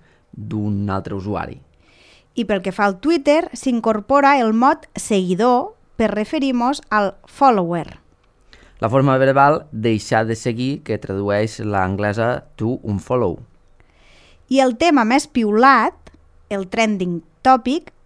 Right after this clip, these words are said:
Speaker 2: passa a anomenar-se el tema del moment.
Speaker 1: També s'han normalitzat alguns conceptes relacionats amb els blogs.
Speaker 2: U-, un moment, un petit incís. Recordeu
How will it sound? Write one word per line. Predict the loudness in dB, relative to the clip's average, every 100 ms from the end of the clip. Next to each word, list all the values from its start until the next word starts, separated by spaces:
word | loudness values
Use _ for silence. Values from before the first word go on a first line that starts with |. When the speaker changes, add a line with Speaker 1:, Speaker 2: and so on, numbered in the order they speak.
| _ 2
Speaker 2:
passa | 4 4 0 -2 -4 -4
a | -2 0
anomenar-se | -2 0 0 0 -2 -4 -6 -6 -8 -4
el | -2 0
tema | 0 0 0 -2 _ -4
del | 0 2
moment. | 2 -2 -4 -4 -6 -10 _ _ _ -20 _ -20 -4
Speaker 1:
També | 2 2
s'han | 2 0
normalitzat | 2 0 0 2 2 2 -18 _ -10
alguns | -6 -2 0 0
conceptes | 0 0 -2 -2 -4 -6 _ _
relacionats | -10 -4 -2 -2 -4 -4 -6 -20 _ _ -6
amb | -4 -2
els | -4 -8 -10 -20 _ _ -10
blogs. | 0 2 2 0 -4 -20 -20 _ _ -2
Speaker 2:
U-, | -2 -4 -2
un | 4 4
moment, | 4 -2 -6 -2
un | 0
petit | 2 0 2
incís. | 2 2 -6 -8 -16 _ _
Recordeu | -6 -4 -2 -2 -2 0 2 2 -4